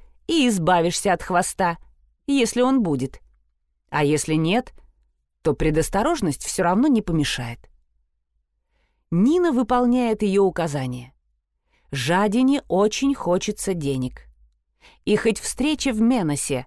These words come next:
назначена ночью, Зарубина не беспокоится. Для нее поздний час — самое то.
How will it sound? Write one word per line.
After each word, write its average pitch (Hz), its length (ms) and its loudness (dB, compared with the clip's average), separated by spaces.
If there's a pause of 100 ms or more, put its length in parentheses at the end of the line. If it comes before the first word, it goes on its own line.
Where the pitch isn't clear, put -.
(120)
назначена 185 760 0
ночью, 202 520 0 (640)
Зарубина 165 720 0
не 196 140 2
беспокоится. 190 960 -4 (420)
Для 190 260 0
нее 294 360 2
поздний 196 500 0
час — - 480 -6 (160)
самое 262 480 0
то. 139 280 -8